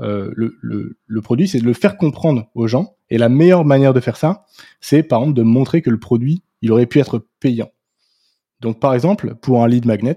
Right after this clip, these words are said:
ce qui est assez, euh, assez courant, c'est une technique qui est très souvent utilisée pour capter les coordonnées d'un prospect, au lieu de dire « Téléchargez notre guide gratuitement », vous dites «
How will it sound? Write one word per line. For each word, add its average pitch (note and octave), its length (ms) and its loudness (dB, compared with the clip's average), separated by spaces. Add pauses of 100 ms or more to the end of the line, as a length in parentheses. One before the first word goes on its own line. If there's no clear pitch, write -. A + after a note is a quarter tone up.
ce - 80 -20
qui - 80 -6
est G2+ 40 -2
assez, G#2+ 260 -4
euh, G2 220 -6 (100)
assez A2+ 220 -8
courant, C3 340 0
c'est A2+ 160 -8
une G#2+ 60 -6
technique A2+ 340 -4
qui - 140 -12
est A2 120 -10
très A2+ 100 -10
souvent A2+ 180 -4
utilisée A#2+ 240 -8
pour - 140 -20
capter B2+ 280 -4
les B2 80 -2
coordonnées A2+ 320 -4
d'un G#2+ 80 -4
prospect, D#3+ 400 -6 (400)
au E3 80 4
lieu F#3+ 140 4
de E3 60 0
dire « E3 280 0
Téléchargez E3 640 0
notre B2+ 240 -2
guide B2 340 -4 (140)
gratuitement », B2+ 680 -4 (380)
vous B2 180 -2
dites « B2 360 -6